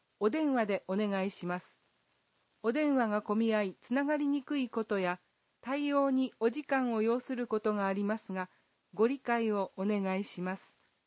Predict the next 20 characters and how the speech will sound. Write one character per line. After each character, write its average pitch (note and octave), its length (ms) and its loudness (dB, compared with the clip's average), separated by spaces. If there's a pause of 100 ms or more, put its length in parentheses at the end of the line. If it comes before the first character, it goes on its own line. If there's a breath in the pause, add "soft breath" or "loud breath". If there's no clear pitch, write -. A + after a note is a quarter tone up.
(520)
大 C#4+ 140 2
阪 E4 300 -4
市 B3 180 -6
ホ B3+ 200 0
ー - 20 2
ム C4 160 0
ペ C4 220 -2
ー A#3 40 -2
ジ G#3 140 -6
で G#3 120 0
も F#3+ 200 -2 (120)
ご G3 120 0
確 A3+ 300 -2
認 A3 240 0
い G3+ 60 -4
た G3+ 180 -2
だ F#3+ 100 -4
け F3 140 -8
ま F3+ 140 -6
す。 - 180 -20